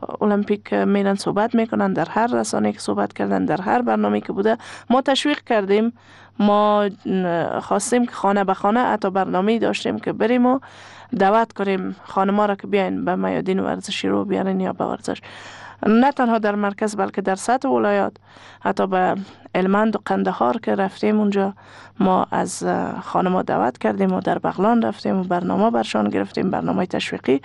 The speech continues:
م، وسایل برشان بردیم که اینا علاقمند شون بیاین. اه، ولی دیگه اواخر، م، امی مشکلات امنیتی که هست، بیشتر فامیلا اجازه نمی‌ته، نه تنها که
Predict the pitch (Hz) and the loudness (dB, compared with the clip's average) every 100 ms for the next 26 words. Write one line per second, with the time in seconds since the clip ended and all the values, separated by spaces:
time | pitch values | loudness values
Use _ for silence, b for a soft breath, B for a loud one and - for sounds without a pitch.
0 | B B B B B B - 202 190 190 | B B B B B B 2 4 4 4
1 | 180 - - 185 185 190 214 247 233 233 | 2 0 0 0 0 0 0 2 0 0
2 | 214 220 208 214 269 320 311 320 B B | 0 2 0 0 0 0 0 -2 B B
3 | B B - - 226 254 - 202 196 - | B B -6 2 4 4 2 0 0 0
4 | 220 240 233 214 202 202 202 190 185 185 | 0 2 2 2 0 0 0 0 2 -2
5 | 190 - B B B B B - - 160 | -4 -10 B B B B B -6 0 2
6 | 214 220 - - 240 339 320 311 330 285 | 4 2 0 -2 0 2 4 4 4 4
7 | 233 - 277 262 - 208 208 196 196 196 | 2 0 -2 -2 -8 -4 0 0 0 -2
8 | 208 B B - 214 240 233 - 202 233 | -6 B B 0 4 4 2 2 2 2
9 | 226 196 202 202 196 254 240 233 233 226 | 2 2 2 0 -4 -4 0 2 0 0
10 | - 202 - 214 208 208 208 202 190 196 | -2 -2 2 0 0 -4 -6 -2 0 2
11 | 202 202 196 196 202 208 202 190 196 196 | 4 2 2 2 2 2 2 0 0 0
12 | 196 190 196 190 196 185 | 0 0 0 0 0 -2